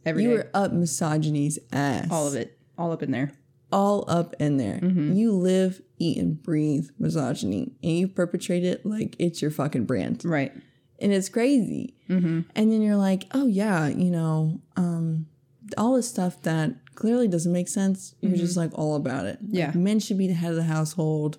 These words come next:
Speaker 1: Mm-hmm.
Speaker 2: You know, women are there to serve and obey."
Speaker 1: And submit.
Speaker 2: Yeah.
Speaker 1: Mm-hmm.
Speaker 2: And you, j-, it's just wild. Like,
Speaker 1: Mm-hmm.
Speaker 2: no, why should people get abortions? Absolutely not.
Speaker 1: Yeah.
Speaker 2: Um, I like, you know, gay people, but I don't really support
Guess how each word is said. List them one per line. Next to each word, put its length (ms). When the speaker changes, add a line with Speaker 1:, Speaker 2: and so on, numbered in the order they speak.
Speaker 1:
Mm-hmm. 300
Speaker 2:
You 60
know, 180
women 320
are 120
there 260
to 320
serve 480
and 100
obey." 540
Speaker 1:
And 160
submit. 460
Speaker 2:
Yeah. 480
Speaker 1:
Mm-hmm. 140
Speaker 2:
And 180
you, 160
j-, 160
it's 220
just 200
wild. 720
Like, 140
Speaker 1:
Mm-hmm. 280
Speaker 2:
no, 440
why 320
should 240
people 220
get 120
abortions? 540
Absolutely 580
not. 320
Speaker 1:
Yeah. 200
Speaker 2:
Um, 560
I 200
like, 380
you 160
know, 200
gay 200
people, 340
but 160
I 140
don't 160
really 220
support 560